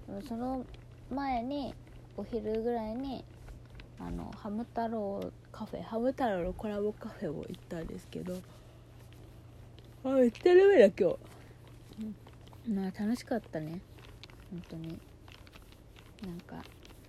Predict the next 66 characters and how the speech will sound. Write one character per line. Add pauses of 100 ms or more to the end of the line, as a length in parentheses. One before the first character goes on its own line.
(600)
友
達
喜
ば
せ
る
の
す
ご
い
好 (180)
き
だ
か
ら、
ヒ
ル
ト
ン (640)
一 (200)
緒
に
行
っ
て
楽
し
か
っ (100)
た
し、 (300)
め
っ
ち
ゃ
喜
ん
で
く
れ
て
嬉
し
か
っ
た
し、
ハ
ム
太
郎
カ
フ
ェ
も
ね、
世
代
ド
ン
ピ
シ
ャ
だ
か
ら、